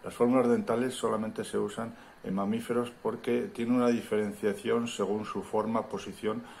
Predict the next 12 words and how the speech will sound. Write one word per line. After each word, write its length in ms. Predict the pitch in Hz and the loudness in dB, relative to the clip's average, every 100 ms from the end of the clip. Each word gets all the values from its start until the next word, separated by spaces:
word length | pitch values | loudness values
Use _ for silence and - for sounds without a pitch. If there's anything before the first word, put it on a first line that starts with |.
| - | -14
y 60 | - | -4
la 100 | 104 | -2
función 320 | 101 95 107 | -2 -6 -2
de 80 | 104 | -2
los 160 | 92 90 | -2 -2
dientes. 400 | 95 82 85 82 - - - - - - - - - | -4 -6 -8 -10 -14 -18 -20 -20 -20 -20 -20 -20 -6
Y 260 | 120 139 - | -4 -2 -4
los 220 | 104 107 | -6 -6
clasificamos 920 | - 104 98 98 101 98 104 113 117 - | -4 -4 -4 -6 -6 -2 0 0 -2 0
en 400 | 101 95 92 95 - | 0 0 -4 -6 -10
incisivos, 840 | 110 101 - 98 - 127 120 151 - - - - - - | -6 -6 -4 -2 0 4 4 2 -4 -18 -20 -20 -14 -6
caninos, 600 | 98 110 113 113 120 | -2 0 0 0 -4